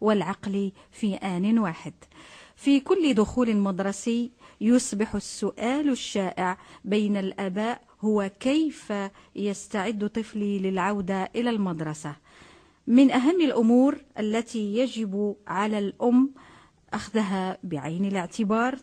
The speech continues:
تنظيم تغذية طفلها من جديد، باعتبارها مهمة جدًا، حيث الطفل أو الطفل المراهق في مرحلة بناء،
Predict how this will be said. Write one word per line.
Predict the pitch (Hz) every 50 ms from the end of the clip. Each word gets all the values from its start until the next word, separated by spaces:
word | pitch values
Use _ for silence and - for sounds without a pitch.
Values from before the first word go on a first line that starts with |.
| _ -
تنظيم | - 233 220 214 208 202 190 226 240 247 240 220 214 214 208 - - -
تغذية | - 247 220 208 208 180 190 190 190 190 190 - - - - - -
طفلها | - 233 - - - 202 190 180 170 190 185 180 180 - _ -
من | 233 196 185 170
جديد، | 160 170 202 185 180 170 147 151 - _ - _ - _ - - - - - - - - 277 -
باعتبارها | - 208 240 214 185 - - 240 208 214 247 262 262 240 196 180 202 202 196
مهمة | 196 196 180 196 214 202 190 175
جدًا، | 160 185 175 160 - 156 143 143 143 - - - - - -
حيث | - 240 226 220 - 247
الطفل | 233 - - 311 311 - - 320 320 320 320 - _ _ -
أو | - 170 170 170
الطفل | 165 - - 247 - - 254
المراهق | 254 240 233 226 214 208 208 196 220 220 220 - - - - - -
في | - - 226 220 214
مرحلة | 214 214 254 285 277 - - - 226 214 214 196 196 - -
بناء، | 202 196 185 175 190 190 214 240 233 -